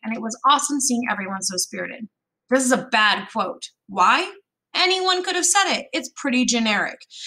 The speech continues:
Essentially, if you're interviewing this, in somebody about homecoming week, they probably care about it and probably saw that people were spirited. And that's just not super great. Okay? It's generic. It gives no information to the reader about the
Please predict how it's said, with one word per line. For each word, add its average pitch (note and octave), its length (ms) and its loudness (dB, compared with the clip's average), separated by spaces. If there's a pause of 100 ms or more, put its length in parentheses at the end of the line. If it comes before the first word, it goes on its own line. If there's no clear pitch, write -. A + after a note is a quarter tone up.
(280)
Essentially, D#4+ 720 2
if A#3+ 140 -2
you're F#4 320 0
interviewing E4 400 0
this, D4 260 -4 (120)
in C4+ 200 0
somebody C4 300 -2
about G#3 220 0 (120)
homecoming D#4 380 0
week, E4+ 260 -4
they G#3 100 -2
probably D4+ 340 2
care C#4 200 4
about F#3+ 240 4
it G#3+ 140 0
and C#4+ 140 -2
probably F#4 260 0
saw D4+ 140 2
that D4+ 160 2
people C#4 240 0
were C4+ 80 -2
spirited. A#3 500 -2 (400)
And A#3+ 160 6
that's D4+ 320 4
just A#3 300 0
not G#3 460 2
super F#3+ 400 -4
great. F#3 260 -6 (580)
Okay? A#3 260 0 (280)
It's - 200 2
generic. D4+ 520 4
It C4 120 -2
gives D#4+ 220 4
no D#4+ 260 4
information D4 600 0
to C4 40 -2
the B3+ 120 0
reader A#3+ 240 2
about G#3+ 300 0
the G3 80 -4